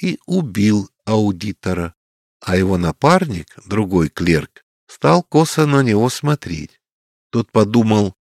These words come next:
вдруг догадался. Убил и этого. Потом он много кого наубивал. И дошла очередь до самого умного, до Люсьена нашего, понимаете ли, Маугли.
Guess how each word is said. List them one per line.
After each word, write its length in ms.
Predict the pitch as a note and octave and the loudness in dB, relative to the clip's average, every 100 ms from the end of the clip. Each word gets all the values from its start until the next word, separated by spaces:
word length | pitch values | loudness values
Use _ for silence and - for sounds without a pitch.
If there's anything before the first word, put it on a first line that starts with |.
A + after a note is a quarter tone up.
| _ | _
вдруг 380 | - F2 G#2 G2 | -14 -2 0 0
догадался. 880 | F2 F#2 C#3 C3 D3+ F#2+ D#2+ - D2+ _ _ _ _ _ - | 0 0 -2 0 0 0 -4 -12 -14 _ _ _ _ _ -6
Убил 420 | E3+ D#3 G3 F3 | -2 0 0 2
и 80 | A#2 | 4
этого. 600 | G2+ F#2+ - F#2 F2 F2 _ _ _ _ _ | 4 2 -2 -6 -6 -12 _ _ _ _ _
Потом 380 | C3 C#3 F3 D3+ | -6 0 0 2
он 160 | D3 | 0
много 500 | C3+ C#3+ E3+ D#3 G2 | 0 -2 0 2 0
кого 460 | F2+ F#2+ F#2 F2+ E2+ E2+ | 0 2 4 2 0 -6
наубивал. 840 | F#2 G2 F2 F2+ F#2 E2+ D2 - _ _ _ _ _ | -2 0 0 2 2 2 -2 -10 _ _ _ _ _
И 140 | _ F#2+ | _ -4
дошла 480 | G2 F#2 - E2 D#2+ | -2 -2 0 0 0
очередь 640 | - D#3 - - D#3 D3 - _ | 2 2 2 -4 -2 -4 -8 _
до 180 | - C3 | -4 -4
самого 600 | D#3 - C#3 C#3 C3+ C#3 - | -2 0 0 2 2 0 0
умного, 600 | D#3+ A2+ F2 D#2 C#2+ - _ _ _ | -2 0 0 -2 -4 -10 _ _ _
до 140 | A2 | -2
Люсьена 640 | G2+ G2 - B2 F3 D#3+ A#2+ | 0 0 -4 -2 0 2 0
нашего, 580 | G#2 G2 - G2+ F#2 F#2 - | 0 -2 -2 -2 -2 -6 -10
понимаете 640 | F#2+ G2+ G#2 G2 F#2 - | -6 -4 -2 -2 -2 -4
ли, 160 | F#2 F#2 | -4 -4
Маугли. 800 | F2 A#2 C#3+ F#2 D#2+ D2 - | -6 -2 0 0 -2 -10 -16